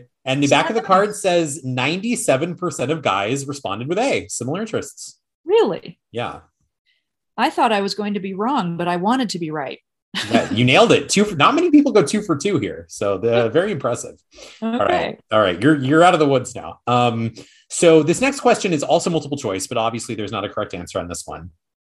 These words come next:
Speaker 1: The question is, Missus Hanson, how would friends describe your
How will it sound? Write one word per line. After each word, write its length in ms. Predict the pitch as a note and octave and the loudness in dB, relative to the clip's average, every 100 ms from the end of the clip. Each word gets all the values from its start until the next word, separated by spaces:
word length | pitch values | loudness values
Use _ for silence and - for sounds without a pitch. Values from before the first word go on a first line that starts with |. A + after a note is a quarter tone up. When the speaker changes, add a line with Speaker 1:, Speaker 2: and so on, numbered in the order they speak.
| _ _ _ - - | _ _ _ -18 -8
Speaker 1:
The 100 | C#3+ | -2
question 380 | E3 G#3+ G#3+ A3+ | 2 2 4 2
is, 200 | C#3+ A#2 | 4 2
Missus 240 | B2 C3+ | -2 -2
Hanson, 480 | G2+ E2+ D#2+ D#2 F2+ _ _ _ _ _ | -4 -6 -10 -12 -14 _ _ _ _ _
how 220 | - A3+ D4 | 2 4 6
would 140 | B3+ | 4
friends 440 | - C3+ B2 C3+ | 4 4 4 2
describe 580 | D#3 - - G#2 G#2 G#2+ | -2 -4 0 0 2 2
your 400 | C#3+ B2+ C3+ D3 | 0 2 4 4